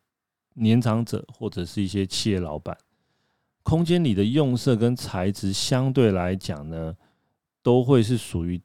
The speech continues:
等级比较高的这个规格。那至于介于两者之间的中间调呢，在画面的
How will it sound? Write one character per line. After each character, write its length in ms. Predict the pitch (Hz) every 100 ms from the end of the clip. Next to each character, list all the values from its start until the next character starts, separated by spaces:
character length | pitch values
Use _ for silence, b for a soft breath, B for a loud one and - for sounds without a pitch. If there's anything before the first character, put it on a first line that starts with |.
| _
等 220 | - 80 82
级 200 | - 95
比 160 | -
较 220 | 110 104 - -
高 320 | - 101 98
的 140 | 95 80
这 100 | 90
个 120 | 87
规 260 | - 85 85
格。 240 | - 62 _ _ _ _ _ _ _ _ _ _ _ -
那 80 | 165
至 160 | 175
于 60 | 131
介 220 | - 160
于 140 | 110
两 340 | 110 104 104 139
者 160 | 110
之 200 | 90 -
间 180 | 110 123
的 80 | 110
中 240 | - 110
间 260 | 107 104 101
调 280 | 113 92 85
呢， 320 | 82 80 92 - _ _ _
在 240 | - 147 -
画 460 | - - 160 127
面 180 | 135
的 80 | 139